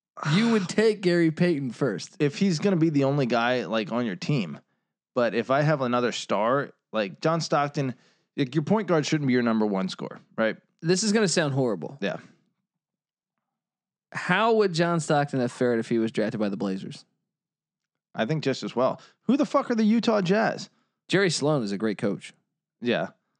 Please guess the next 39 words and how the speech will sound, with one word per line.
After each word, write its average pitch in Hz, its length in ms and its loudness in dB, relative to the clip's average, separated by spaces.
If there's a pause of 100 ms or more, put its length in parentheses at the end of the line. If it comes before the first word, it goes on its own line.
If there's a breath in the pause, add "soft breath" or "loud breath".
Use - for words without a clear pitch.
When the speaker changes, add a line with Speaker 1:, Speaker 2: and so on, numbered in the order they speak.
(680)
Speaker 1:
He 175 60 2
had 220 160 4
a 165 80 2
coach, 175 320 0
and 170 80 0
th- 151 100 2
Speaker 2:
Sure. 104 220 -2 (180)
Speaker 1:
and 151 100 2
that's 214 220 2
a 208 60 2
reward. 160 420 2
He 143 80 2
had 190 140 2
a 131 200 -2
great 139 280 0
coach 147 200 0
for 123 160 0
a 113 60 0
long 117 480 0
time. 107 320 -4
Speaker 2:
Sure. - 300 -4 (100)
Speaker 1:
His 147 140 -2
whole 196 160 2
career. 170 260 2
Speaker 2:
Agreed. 87 200 -2 (280)
Agreed. 127 300 0 (680)
There's 139 180 0
no 151 180 2
doubt 135 240 2
about 110 240 0
that. 85 140 -4
There, 160 140 2
there's 185 280 2
Speaker 1:
Yeah. 196 60 2
Speaker 2:
a - 20 -4
chance 180 380 0
that 151 100 -4
Stockton 143 500 -2
could 123 340 -4